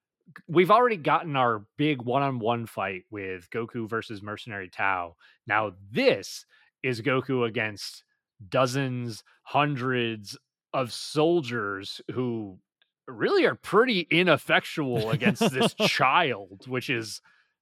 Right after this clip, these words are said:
Speaker 1: just fantastic to watch.
Speaker 2: I mean, it's like one of those old action movies, right? It's like with Rambo or something like that, where it's just, like, the hero just kicking ass,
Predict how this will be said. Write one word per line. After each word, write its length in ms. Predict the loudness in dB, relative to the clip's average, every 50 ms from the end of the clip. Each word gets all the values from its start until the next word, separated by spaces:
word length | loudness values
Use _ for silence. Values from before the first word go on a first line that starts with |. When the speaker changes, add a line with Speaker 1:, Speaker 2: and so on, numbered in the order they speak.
| _
Speaker 1:
just 280 | 0 2 2 2 2 0
fantastic 880 | -2 -2 -2 -2 -4 -8 -6 0 2 2 2 2 -2 -6 -12 -12 -12 -10
to 120 | -10 -8
watch. 640 | -8 -8 -6 -4 0 0 0 0 0 -2 -4 -4 -2 0
Speaker 2:
I 40 |
mean, 200 | 0 0 0 -2
it's 200 | -2 -4 -4 -4
like 260 | -2 -2 -2 -2 -4 -8 -12 -16 -16 -16 -18 -20 _ _ _ _ _
one 160 | -4 -2 -2
of 40 | 0
those 140 | 0 0 0
old 240 | 2 2 2 2 2
action 400 | 2 2 2 2 0 -2 -4 -2
movies, 360 | -2 -2 -2 -4 -6 -4 -2
right? 300 | 0 0 0 0 0 -2
It's 160 | -2 -4 -2
like 180 | -2 -4 -2 -4
with 120 | -6 -6
Rambo 520 | -2 0 0 0 0 0 0 0 0 0 0
or 140 | 0 -2
something 360 | -4 -4 -4 -4 -2 -2 -4 -2
like 280 | -2 -2 -2 -2 -2
that, 240 | -2 -2 -2 -2 -2
where 220 | -2 -2 -2 -2
it's 140 | -2 -4 -6
just, 260 | -6 -4 -4 -4 -4
like, 200 | -2 -4 -4 -4 -4
the 180 | -2 -2 -2
hero 460 | -2 -2 -2 0 0 2 2 2 0 0
just 240 | -2 -4 -6 -6
kicking 340 | -6 -4 -4 -2 -2 -2 -2
ass, 480 | 0 -2 -2 -2 -2 -4 -6 -10 -12